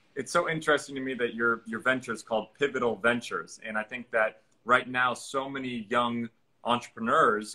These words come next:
are, are, this is the first time really going through a crisis like this, right? And they're having to really pivot. So what, what kind of advice would you give to these young entre-, young entrepreneurs? I mean, there's so many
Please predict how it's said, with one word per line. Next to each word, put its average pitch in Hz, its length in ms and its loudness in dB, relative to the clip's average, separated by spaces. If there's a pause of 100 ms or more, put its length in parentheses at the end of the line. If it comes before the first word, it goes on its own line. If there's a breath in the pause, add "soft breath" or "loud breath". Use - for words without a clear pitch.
are, 110 460 4
are, 110 400 0
this 120 180 -12
is 117 120 -14
the 117 80 -4
first 135 300 0
time 120 240 0
really 117 220 -2
going 117 300 -2
through 113 420 -8 (260)
a 113 100 0
crisis 113 580 0
like 95 220 -6
this, 95 220 -10
right? 110 220 4
And 117 100 -2
they're 110 80 2
having 117 300 2
to 107 60 -2
really 117 260 -2
pivot. 107 500 -2 (240 soft breath)
So - 180 2
what, 143 280 2
what 170 140 -2
kind 175 160 2
of 156 80 0
advice 135 500 2 (160)
would 123 220 -8
you 117 100 -6
give 127 300 0
to 123 100 -10
these 104 220 -6
young 101 160 0
entre-, 101 380 -4 (100)
young 113 300 4
entrepreneurs? 107 580 -2
I 110 40 -6
mean, 113 180 -4
there's 110 180 -4
so 143 180 0
many 127 380 -4